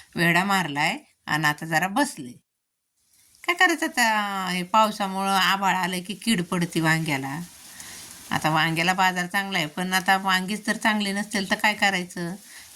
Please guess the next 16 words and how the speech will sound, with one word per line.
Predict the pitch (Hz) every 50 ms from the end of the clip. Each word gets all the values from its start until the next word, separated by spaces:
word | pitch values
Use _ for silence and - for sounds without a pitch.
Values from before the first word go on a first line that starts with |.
| - - -
पहा, | 170 160
समोर | 160 - 190 180 175 175 180
बसलंय, | 175 185 190 190 - - 202 196 185
आहे | 170 160 160 156 151 156 151
झेंडूचं | 170 190 180 170 170 156 - 180 165
झाड | 170 185 175 160 151
एक, | 170 180 185 180 - - - - - - - - -
त्याला | - 175 175 -
खूप | - 233 226 -
फुलं | - - 226 208 175 151
लागल्यात. | 147 147 147 143 151 135 131 131 123 - - - - - - - - - - - - -
बसलंय | 214 254 302 294 - 320 302 247
ते | 240
फुलं | 226 - - 220 190 185 180
बघत | 180 185 170 175 170
आपली. | 180 170 175 165 156 175 175 170 185 208 180 156